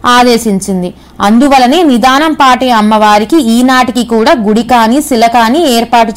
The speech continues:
చేయలేదు. అమ్మవారు అగ్నికి ఆహుతైన ప్రదేశంలో భూగర్భంలో బంగారు శిలగా వెలసినట్లు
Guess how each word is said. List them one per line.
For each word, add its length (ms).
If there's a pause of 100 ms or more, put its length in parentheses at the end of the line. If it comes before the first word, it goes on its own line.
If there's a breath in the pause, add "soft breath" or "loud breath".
చేయలేదు. 400 (420 loud breath)
అమ్మవారు 500
అగ్నికి 500
ఆహుతైన 480
ప్రదేశంలో 640
భూగర్భంలో 800
బంగారు 600
శిలగా 340
వెలసినట్లు 640